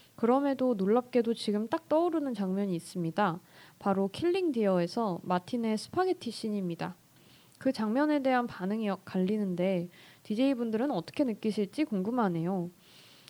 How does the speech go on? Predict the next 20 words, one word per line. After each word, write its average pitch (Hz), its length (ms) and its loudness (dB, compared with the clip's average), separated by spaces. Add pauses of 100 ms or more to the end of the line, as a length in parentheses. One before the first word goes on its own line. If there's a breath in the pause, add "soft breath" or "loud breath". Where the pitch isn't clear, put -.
(120)
이 220 100 -4
순간 285 420 0
식사 349 280 0
씬이 302 360 0
인상적이었던 240 920 0
영화가 180 480 0
하나 320 160 0
더 247 160 -4 (100)
떠올랐습니다. 190 840 0 (460 loud breath)
센과 349 420 2
치히로의 294 560 4
행방불명의 247 1160 -2
초반 320 300 2
장면. 180 460 -2 (840)
더 202 160 2
설명이 285 480 2
필요 302 240 2
없는 190 320 2
명장면이라고 185 760 0
생각합니다. 220 720 -4